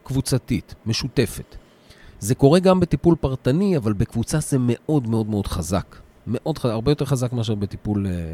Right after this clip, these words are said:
בטיפול הפרטני. ומי שלקח את זה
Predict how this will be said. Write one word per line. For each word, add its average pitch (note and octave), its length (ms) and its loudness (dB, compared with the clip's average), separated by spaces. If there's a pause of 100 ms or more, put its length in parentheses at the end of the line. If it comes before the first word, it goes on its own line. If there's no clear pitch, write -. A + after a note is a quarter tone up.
(400)
בטיפול G#2+ 360 -4
הפרטני. F2 500 -6 (280)
ומי G#2+ 340 2
שלקח D#3+ 840 2
את E3 120 0
זה G#2+ 400 2